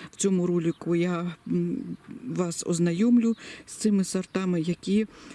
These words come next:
нам дуже сподобались і які мають, е, дуже стабільний врожай з рук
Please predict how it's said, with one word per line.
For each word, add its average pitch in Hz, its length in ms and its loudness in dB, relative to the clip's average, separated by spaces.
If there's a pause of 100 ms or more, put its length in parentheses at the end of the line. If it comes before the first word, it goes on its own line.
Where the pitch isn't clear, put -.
(120)
нам 175 240 2
дуже 180 320 0
сподобались 170 800 -2
і 165 100 -2
які 196 460 0 (340)
мають, 185 580 2 (280)
е, 165 160 0
дуже 190 300 2
стабільний 165 800 -2 (220)
врожай 185 640 -2 (400)
з 165 120 -4
рук 214 160 2